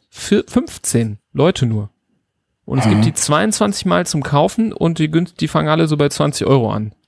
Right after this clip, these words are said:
Speaker 1: Ähm, das ist, der ist nicht so gehypt, muss man sagen. Aber ich versteh's nicht ganz, weil die sind, die sind cool, die Sachen. Also,
Speaker 2: Mhm.
Speaker 1: ähm, der, der, da, d-, das wird manchmal dem nicht so gerecht,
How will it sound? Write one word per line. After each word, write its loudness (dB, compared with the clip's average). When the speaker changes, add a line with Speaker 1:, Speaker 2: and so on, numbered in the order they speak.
Speaker 1:
Ähm, 0
das 2
ist, -2
der 4
ist 0
nicht 2
so 2
gehypt, 0
muss -2
man 0
sagen. -2
Aber 2
ich -6
versteh's 0
nicht 2
ganz, 0
weil 4
die -2
sind, -4
die 0
sind 0
cool, 2
die -2
Sachen. -4
Also, 0
Speaker 2:
Mhm. 4
Speaker 1:
ähm, 0
der, -2
der, 4
da, 2
d-, -2
das -4
wird 0
manchmal 2
dem 0
nicht 0
so 0
gerecht, -2